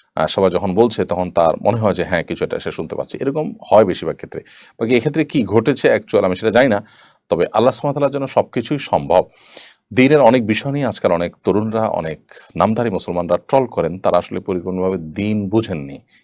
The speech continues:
ইসলাম এবং ঈমান তারা বুঝেননি, নিজেকে সেভাবে আল্লাহর কাছে সুপর্দ করতে পারেনি, যার কারণে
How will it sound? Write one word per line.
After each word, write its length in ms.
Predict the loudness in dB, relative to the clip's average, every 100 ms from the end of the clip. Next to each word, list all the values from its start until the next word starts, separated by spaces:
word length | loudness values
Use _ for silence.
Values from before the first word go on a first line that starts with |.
| -8
ইসলাম 360 | -6 -2 2
এবং 160 | 2 2 -2
ঈমান 240 | -4 -2
তারা 140 | 0 0
বুঝেননি, 440 | 0 -2 -4 -4
নিজেকে 300 | -6 -6 -6
সেভাবে 240 | -6 0
আল্লাহর 180 | 0 0
কাছে 160 | -6 -10
সুপর্দ 400 | -10 -8 -6 -4
করতে 240 | -2 -2
পারেনি, 240 | -2 -2 0
যার 160 | 2
কারণে 260 | 4 2